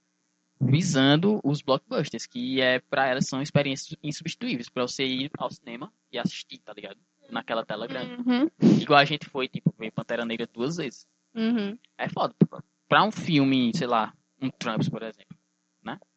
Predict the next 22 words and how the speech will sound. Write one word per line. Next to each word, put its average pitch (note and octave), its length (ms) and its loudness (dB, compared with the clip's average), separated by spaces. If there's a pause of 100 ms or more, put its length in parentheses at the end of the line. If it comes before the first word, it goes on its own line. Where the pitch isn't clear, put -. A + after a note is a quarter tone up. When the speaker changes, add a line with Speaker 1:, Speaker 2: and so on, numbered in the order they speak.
(640)
Speaker 1:
Que - 140 -2
a A3+ 60 2
Speaker 2:
Então, - 100 4
Speaker 1:
Netflix D4+ 220 4
Speaker 2:
também C#4+ 340 8
é C#4 60 12
Speaker 1:
comprou. C#4+ 180 4
Speaker 2:
aquela D#4 160 4
coisa, B3 380 4
Speaker 1:
Será F#3+ 460 10
Speaker 2:
tem F#3 100 12
que - 100 -8
Speaker 1:
que - 80 6
eu F3 60 10
Speaker 2:
ver B3 100 6
Speaker 1:
pagaria E3 480 10
duas F#3+ 380 8
vezes - 240 4
pra - 160 6
assistir D3+ 200 -4
esse - 140 -6
Speaker 2:
Tem B3+ 100 6